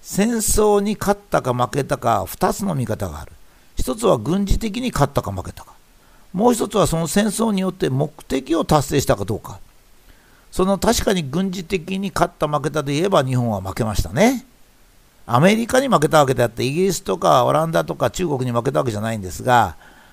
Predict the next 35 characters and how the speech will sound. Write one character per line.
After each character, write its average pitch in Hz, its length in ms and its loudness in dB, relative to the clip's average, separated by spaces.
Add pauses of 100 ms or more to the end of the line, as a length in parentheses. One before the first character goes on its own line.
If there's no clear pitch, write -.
(200)
い 170 60 2
ず 208 120 4
れ 233 60 2
に 208 60 4
し - 40 2
て 226 100 2
も 151 200 2
ア 151 40 2
メ 196 160 -2
リ 233 140 -6
カ 208 460 2
が 208 180 2
も 160 160 0
の 180 60 -2
す 170 60 -8
ご 196 160 0
く 170 160 0
あ 151 80 2
の 160 100 -6
頃 151 160 -4
戦 151 160 -2
争 151 160 -2
な 113 60 -4
ん 110 160 -6
で、 143 160 2
ま 123 120 -4
あ、 - 20 -6
幻 113 140 -2
滅 135 160 -4
さ 135 120 0
れ 131 80 -6
て - 120 -4
負 104 180 -4
け 120 160 0
た。 - 340 0